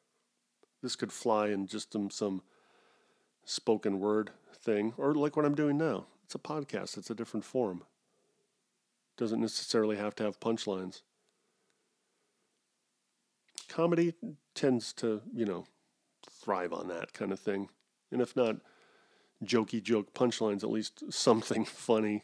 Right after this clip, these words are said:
happening. Raising an eyebrow, making a silly face, whatever.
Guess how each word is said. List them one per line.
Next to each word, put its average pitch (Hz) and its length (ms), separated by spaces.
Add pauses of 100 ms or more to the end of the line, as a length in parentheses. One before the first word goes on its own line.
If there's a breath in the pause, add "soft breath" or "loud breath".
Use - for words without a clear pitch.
(100)
happening. 104 440 (2250)
Raising 110 460
an 101 60
eyebrow, 104 420
making 101 260
a 101 60
silly 104 260
face, 107 420
whatever. 107 480